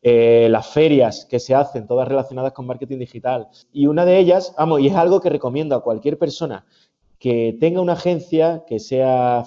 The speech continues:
freelance, que tenga sus clientes o que tenga su propio negocio, pero quiera, eh, empezar en el mundo digital,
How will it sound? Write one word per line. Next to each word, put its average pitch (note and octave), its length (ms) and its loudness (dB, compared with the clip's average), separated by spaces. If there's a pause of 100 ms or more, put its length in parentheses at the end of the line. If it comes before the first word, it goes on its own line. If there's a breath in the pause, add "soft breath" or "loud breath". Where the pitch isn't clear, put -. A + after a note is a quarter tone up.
freelance, D3 540 0 (400 soft breath)
que A#2+ 100 -4
tenga B2+ 180 -2
sus C3+ 140 -4
clientes D3+ 460 -2
o C#3+ 140 -2
que C3 100 -2
tenga D#3+ 260 0
su A#2+ 240 -10
propio D#3+ 300 0
negocio, E3+ 580 -2 (180)
pero A#2+ 240 0
quiera, C#3 560 0 (300 loud breath)
eh, A#2+ 160 -2
empezar A#2+ 480 -2
en C#3 80 -4
el B2+ 140 -6
mundo C3 280 -6
digital, C#3+ 540 -2